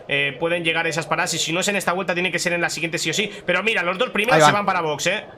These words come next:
Speaker 1: Ojo la,
Speaker 2: Sí, señor.
Speaker 1: la entrada también complicada y donde se puede ganar algún, algún segundito y, y décimas. Francisco Javier
Speaker 2: Y
Speaker 1: también.
Speaker 2: ahí está. Quien quería ver el tercero, sigue el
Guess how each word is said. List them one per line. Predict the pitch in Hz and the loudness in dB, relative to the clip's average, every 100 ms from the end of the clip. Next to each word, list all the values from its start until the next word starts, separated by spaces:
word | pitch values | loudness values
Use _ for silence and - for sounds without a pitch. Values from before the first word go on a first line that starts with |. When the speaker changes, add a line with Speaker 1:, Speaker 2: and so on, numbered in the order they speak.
| - - - - - - | -18 -18 -18 -20 -20 -10
Speaker 1:
Ojo | - | -2
la, | 180 | 0
Speaker 2:
Sí, | 165 | 2
señor. | 151 151 151 143 135 | 2 2 2 0 0
Speaker 1:
la | 156 | -2
entrada | 151 180 196 | 0 0 0
también | 180 190 190 | 0 0 -2
complicada | 190 170 165 180 214 233 | -2 -2 0 0 2 0
y | 175 147 139 | 0 -2 -2
donde | 143 151 | -2 -2
se | 151 | -2
puede | 147 202 | -2 -2
ganar | 180 196 | 0 0
algún, | 180 165 202 190 165 143 127 | -2 -2 -2 -2 -4 -4 -4
algún | 143 165 202 | -4 -4 -4
segundito | 190 170 165 214 - 135 | -2 -2 -2 -4 -4 -4
y, | 135 135 123 127 | -2 -4 -4 -6
y | 147 | -4
décimas. | 202 - 123 104 - - - - - - - - - - - - - | -4 -4 -8 -8 -12 -14 -20 -20 -20 -20 -20 -20 -20 -20 -20 -18 -14
Francisco | 113 143 139 | -10 -8 -6
Javier | 135 139 160 | -4 0 2
Speaker 2:
Y | |
Speaker 1:
también. | 160 180 160 185 196 196 - - - - - - - - | 4 4 2 -2 -4 -8 -12 -18 -20 -18 -18 -20 -16 -2
Speaker 2:
ahí | 123 139 | 2 2
está. | 135 143 135 - | 2 4 4 2
Quien | - 147 | -4 2
quería | 151 175 175 | 4 6 8
ver | 185 214 220 | 10 8 6
el | 165 | -2
tercero, | 160 165 165 214 226 233 | 6 6 6 6 8 8
sigue | - 233 240 | 6 4 4
el | 185 | 4